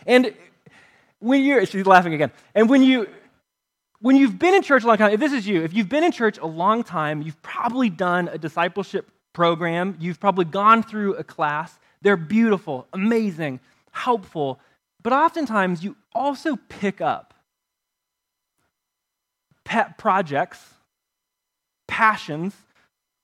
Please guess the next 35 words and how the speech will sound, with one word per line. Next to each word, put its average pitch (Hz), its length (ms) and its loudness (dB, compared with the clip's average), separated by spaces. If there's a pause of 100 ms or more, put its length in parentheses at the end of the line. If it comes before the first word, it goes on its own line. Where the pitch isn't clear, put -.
(180)
individual 226 600 2
expressions 190 640 -4
of 156 60 -14
the 160 60 -8
tradition 180 420 -6
that 160 100 -8
you 175 200 -4
are 156 160 -2
in 202 200 -4
that 165 120 -8
sometimes 202 760 -2
can 170 260 -4 (360)
make 202 220 -2
things 180 380 -4
loaded 190 580 -2
or 156 160 -6
complicated. 151 760 -8
For 180 120 -4
example, 196 480 -4 (160)
when 160 100 -12
I 185 60 -2
was 175 100 -2
eighteen, 170 500 -4
I 151 120 -14
did 151 160 -8
a 143 180 -6
discipleship 156 540 -8
program 151 460 -6
that 156 60 -12
had 175 100 -8
a - 20 -6
very 233 320 -4
large 175 520 -6
emphasis 196 560 -10 (760)
on 175 320 -4